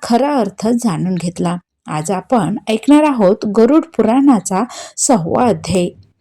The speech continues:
या अध्यायात भगवान विष्णू गरुडाला नीती, सदाचार आणि योग्य आचरण याचं महत्त्व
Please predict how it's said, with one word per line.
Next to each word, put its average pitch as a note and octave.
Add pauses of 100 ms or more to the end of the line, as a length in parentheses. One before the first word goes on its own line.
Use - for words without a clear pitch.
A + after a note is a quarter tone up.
(280)
या D#4
अध्यायात C#4
भगवान A3
विष्णू A3+
गरुडाला F3+ (320)
नीती, G#3
सदाचार G3 (120)
आणि F#3+
योग्य G3+ (340)
आचरण F#3
याचं F#3
महत्त्व F3